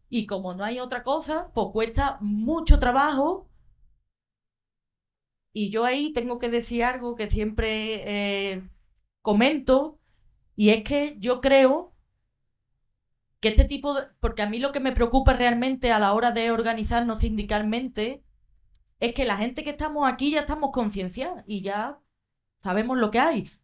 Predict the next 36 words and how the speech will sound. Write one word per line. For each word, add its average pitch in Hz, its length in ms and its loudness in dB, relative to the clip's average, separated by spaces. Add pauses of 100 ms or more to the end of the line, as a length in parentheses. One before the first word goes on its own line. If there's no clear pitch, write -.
(100)
¿Cómo 311 300 4
le 302 120 0
llegamos 311 640 0
a 247 100 6
nuestra 233 300 -2
vecina 254 380 -2
y - 20 -6
nuestro 269 260 -2
vecino 311 640 2 (320)
que 233 160 6
nos 214 160 2
dicen 302 600 -6
que 220 240 2
la 202 160 2
culpa 247 260 -4
es 269 60 0
de 254 80 0
los, 254 240 -2
de 240 380 0
los 240 180 2
compas 240 300 2
migrantes 247 380 -2
que 247 120 -2
vienen 220 280 -6
de 214 80 0
fuera? 156 420 -6 (2250)
Eso 277 360 -2
pa' 247 120 -2
mí 320 400 -4
es 294 340 -2
uno 254 240 -4
de 277 100 0
los 240 140 0
principales, 214 1040 0
eh, 202 420 -4
problemas. 165 600 0